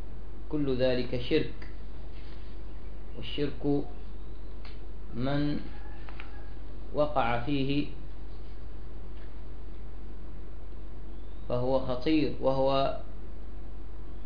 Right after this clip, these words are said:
من أكبر الكبائر،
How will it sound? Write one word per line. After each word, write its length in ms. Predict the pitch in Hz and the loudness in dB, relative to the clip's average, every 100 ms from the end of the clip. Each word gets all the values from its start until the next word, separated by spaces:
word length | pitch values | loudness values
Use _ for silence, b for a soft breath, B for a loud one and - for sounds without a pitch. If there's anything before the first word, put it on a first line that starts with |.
| - - - - - - - - - - - 127 | 0 0 0 0 0 0 0 0 0 0 0 0
من 160 | 131 | 0
أكبر 300 | - 160 143 | 0 0 2
الكبائر، 720 | 139 127 - 123 139 139 117 | 2 2 2 2 4 4 2